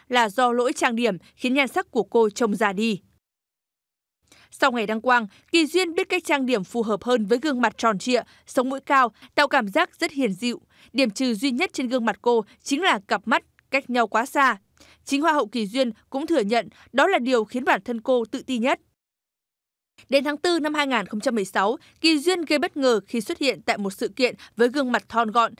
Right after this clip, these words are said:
đặc biệt là chiếc cầm nhọn vi lai, thời thượng, khác xa hoàn toàn với lúc đăng quang. Mặc dù không thể phủ nhận sự thay đổi này giúp Kỳ Duyên đẹp hơn, nhưng cũng vì thế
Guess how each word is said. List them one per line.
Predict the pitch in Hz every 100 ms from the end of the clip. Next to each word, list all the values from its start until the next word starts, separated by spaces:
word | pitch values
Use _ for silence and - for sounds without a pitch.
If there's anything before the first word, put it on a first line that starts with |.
| _ _
đặc | 294
biệt | 262 285 - _
là | 277
chiếc | 277 381 -
cầm | 269 220
nhọn | 247 202
vi | 208 247
lai, | 247 240 196 -
thời | 262 208
thượng, | 254 240 - _ _ _
khác | 294 277
xa | 277 240
hoàn | 233 202
toàn | 208 220 190
với | 170
lúc | 247 254
đăng | 240
quang. | 226 247 233 190 _ - -
Mặc | 311 302
dù | 320
không | 302 403 359
thể | 240
phủ | 233 226
nhận | 214 240
sự | 220 240
thay | 339
đổi | 285 214
này | 190 214 196 -
giúp | - 339 -
Kỳ | 240
Duyên | 190 240
đẹp | 220 214
hơn, | 240 254 196 _ - -
nhưng | 262
cũng | 214 277
vì | 349
thế | 196 208 254